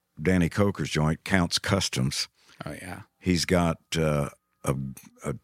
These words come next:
Speaker 1: neat little nightclub, The Vamp.
Speaker 2: Huh, I didn't know that.
Speaker 1: And Gilby Clarke, the, uh, he was with Guns N' Roses for the longest time. Now he's got a,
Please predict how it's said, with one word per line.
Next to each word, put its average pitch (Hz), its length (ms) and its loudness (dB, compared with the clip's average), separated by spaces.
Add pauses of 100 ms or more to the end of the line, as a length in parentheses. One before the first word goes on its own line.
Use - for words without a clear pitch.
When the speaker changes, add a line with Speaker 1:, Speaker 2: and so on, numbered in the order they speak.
(200)
Speaker 1:
neat 101 360 2
little 85 200 2
nightclub, 82 640 -2
The 78 80 -4
Vamp. 76 440 -4 (680)
Speaker 2:
Huh, 285 140 -10 (220)
I 180 40 -14
didn't 110 160 -12
know 104 140 -16
that. - 140 -18 (180)
Speaker 1:
And 90 200 4
Gilby 131 360 2
Clarke, 110 480 -2 (460)
the, 80 480 2
uh, 80 220 -2
he 95 120 0
was 82 280 -6
with 82 160 -2
Guns 95 240 2
N' 87 100 0
Roses 95 380 0
for 78 140 -4
the 69 80 -2
longest 76 420 0
time. 76 280 2
Now 78 140 4
he's 80 140 2
got 73 200 0
a, 65 60 -4